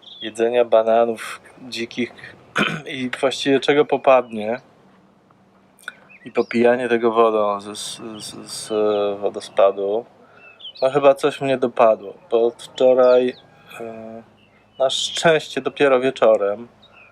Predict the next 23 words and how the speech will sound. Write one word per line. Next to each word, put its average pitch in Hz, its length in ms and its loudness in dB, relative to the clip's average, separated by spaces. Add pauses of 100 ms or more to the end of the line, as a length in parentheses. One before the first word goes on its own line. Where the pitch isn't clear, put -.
(540)
em, 113 760 -6
miałem 123 340 2
gorączkę. 110 1080 2 (1600)
No 143 160 2 (120)
a - 20 8
rewolucję, 139 640 -2
e, 120 640 4
rewolucję 127 600 -4
żołądkową 120 640 -2
mam 117 400 0
do 113 100 -6
tej 113 200 -4
pory. 101 320 -2 (2750)
Jak 160 180 4
to 190 120 -2
wszystko 180 320 0
wpływa 165 420 4
na 165 80 2
moje 165 280 4
samopoczucie 156 920 2
i 143 60 -4
moją 147 280 6
głowę? 143 680 6